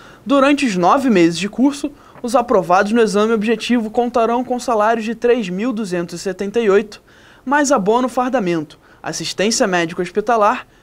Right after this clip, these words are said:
psicológica e odontológica. Os candidatos devem ter formação superior em qualquer área, idade entre dezoito e trinta anos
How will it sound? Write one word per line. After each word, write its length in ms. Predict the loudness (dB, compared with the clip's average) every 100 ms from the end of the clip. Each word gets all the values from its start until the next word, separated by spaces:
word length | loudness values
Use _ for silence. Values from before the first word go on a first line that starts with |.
| _
psicológica 720 | -16 -8 -2 2 2 2 -4 -6
e 160 | -4
odontológica. 800 | -4 -4 -4 -2 -2 -4 -8 -16 -20 _ _ _ _
Os 160 | -8
candidatos 520 | -2 -2 0 0 0 0
devem 280 | 0 0
ter 220 | 0 0 0
formação 560 | -2 0 0 0 -4
superior 440 | -6 -4 0 2 2
em 60 |
qualquer 460 | 0 -2 0 0 2
área, 280 | 2 0 -4 -14 _ _
idade 480 | -4 2 2 2 -2
entre 260 | -6 -6 -8
dezoito 480 | -10 -2 -2 0
e 60 | -4
trinta 320 | -4 -4 -2
anos 340 | 0 -2 -4